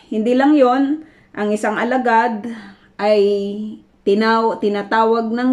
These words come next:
Diyos at tumutugon ang isang alagad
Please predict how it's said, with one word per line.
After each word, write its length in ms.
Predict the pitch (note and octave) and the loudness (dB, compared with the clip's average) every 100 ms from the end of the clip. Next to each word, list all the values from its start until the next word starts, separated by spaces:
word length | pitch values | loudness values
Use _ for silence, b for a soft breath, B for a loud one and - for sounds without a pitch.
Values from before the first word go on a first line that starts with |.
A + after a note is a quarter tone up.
| A#3 | 0
Diyos 560 | A3+ G#3 A3 - - b b b b - | 0 0 -2 -12 -20 b b b b -6
at 240 | A3 - | -6 -2
tumutugon 880 | A3 A3+ B3 B3 A3 G#3+ A3 F3 - | 0 2 2 2 0 2 -2 -2 -8
ang 480 | F3+ F#3+ F#3+ F#3+ G3 _ _ | -10 -10 -10 -12 -18 _ _
isang 320 | G#3 - G3 | -14 -10 -8
alagad 640 | G3 G3+ F#3 F3 D#3+ D#3+ | -4 -4 -4 -6 -6 -8